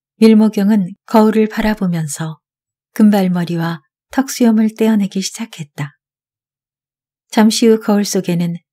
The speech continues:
커다란 미소를 짓고 있는 몬테크리스토 백작의 얼굴이 나타났다. 부조니 신부와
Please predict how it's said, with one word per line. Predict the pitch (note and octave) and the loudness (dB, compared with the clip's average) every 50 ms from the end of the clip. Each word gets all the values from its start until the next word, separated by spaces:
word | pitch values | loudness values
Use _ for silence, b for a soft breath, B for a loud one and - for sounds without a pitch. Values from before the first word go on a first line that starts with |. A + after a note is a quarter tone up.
| _ _ _ _ _ _ | _ _ _ _ _ _
커다란 | - - C4+ C4+ B3 A#3+ A#3 A#3 A3 G#3+ | -4 -4 -2 0 2 2 2 2 2 2
미소를 | G#3+ G#3+ - - G3+ G3 G3 F#3+ | 2 0 0 -2 -4 -4 -4 -6
짓고 | - - - _ - F#3 | -8 -10 -12 _ -4 -4
있는 | F3 E3 D#3+ E3 D#3+ D#3 D#3+ - _ _ _ _ _ _ _ _ | -4 -2 -4 -6 -8 -8 -12 -14 _ _ _ _ _ _ _ _
몬테크리스토 | - G#3+ A3 A3 A3 - A3+ A3+ A3+ - A3 A#3+ A3+ - - A3+ G#3+ | 4 4 4 4 4 2 0 -2 -2 -4 -6 -6 -6 -4 -4 -4 -4
백작의 | G#3+ - G#3+ G#3 _ - G#3+ G3+ - G3+ F#3 | -2 -4 -8 -8 _ -6 -6 -4 -2 -4 -4
얼굴이 | F3 E3 - E3 E3+ F3+ F3 E3+ F3 F3 | -4 -4 -6 -6 -6 -4 -6 -6 -8 -6
나타났다. | F#3 G3 G3 - - A3+ G3+ F#3+ E3 - _ - D3 C#3 - _ _ _ _ _ _ _ _ _ _ _ _ _ _ _ _ _ _ _ _ _ _ _ _ _ _ _ _ _ _ _ _ _ _ _ | -4 -4 -4 -4 -6 -6 -6 -6 -6 -8 _ -14 -14 -14 -14 _ _ _ _ _ _ _ _ _ _ _ _ _ _ _ _ _ _ _ _ _ _ _ _ _ _ _ _ _ _ _ _ _ _ _
부조니 | - A#3+ A3 A#3 A3+ A3 G#3+ A3+ | 0 2 4 4 4 4 4 2
신부와 | A3 - - G#3 - G3 G3 G3 G3 F#3 E3 - | 2 0 -2 -2 0 0 0 0 0 0 -2 -4